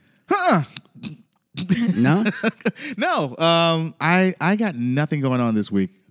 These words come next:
Speaker 1: No, absolutely nothing. And that's good. It's a good thing. I am chilling. I'm not doing anything. I got a birthday, um, coming up.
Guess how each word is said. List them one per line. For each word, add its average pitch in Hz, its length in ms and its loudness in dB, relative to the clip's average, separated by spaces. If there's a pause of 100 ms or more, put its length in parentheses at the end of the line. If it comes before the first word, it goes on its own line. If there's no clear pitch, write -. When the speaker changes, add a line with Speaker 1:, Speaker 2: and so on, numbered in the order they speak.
Speaker 1:
No, 113 100 0
absolutely 123 500 0
nothing. 117 220 0
And 120 120 2
that's 135 160 0
good. 147 120 -2
It's 143 100 -6
a 135 40 -4
good 151 160 2
thing. 92 220 -2 (200)
I 131 160 2
am 113 300 2
chilling. 147 460 -2 (480)
I'm 110 160 -2
not 113 100 0
doing 110 160 2
anything. 123 200 0
I 113 100 0
got 104 120 0
a - 20 -4
birthday, 127 480 0 (280)
um, 101 640 -2 (480)
coming 120 260 0
up. 131 200 0